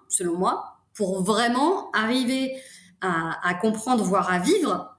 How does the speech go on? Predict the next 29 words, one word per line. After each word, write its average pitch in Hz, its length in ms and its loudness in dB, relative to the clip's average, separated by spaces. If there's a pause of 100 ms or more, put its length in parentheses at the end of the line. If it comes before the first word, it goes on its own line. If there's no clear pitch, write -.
(140)
c'est 240 240 2
quoi 302 160 2
le 220 100 2
quotidien 254 880 -2
de 185 80 0
leur 180 160 -2
métier, 208 300 0
c'est 240 180 -2
quoi 214 120 -4
la 175 120 0
réalité 226 580 0
de 185 120 2
leur 175 180 0
métier, 208 340 0 (540)
euh, 185 260 0 (600)
et 247 320 0 (340)
est-ce 240 160 2
que 285 120 2
moi-même, 285 400 4
je - 20 0
suis - 140 0
en - 40 -2
fait 320 200 0
capable 285 340 2
d'expliquer 285 480 2
ce 285 80 2
que 214 300 0
eux 302 120 6
font 330 300 2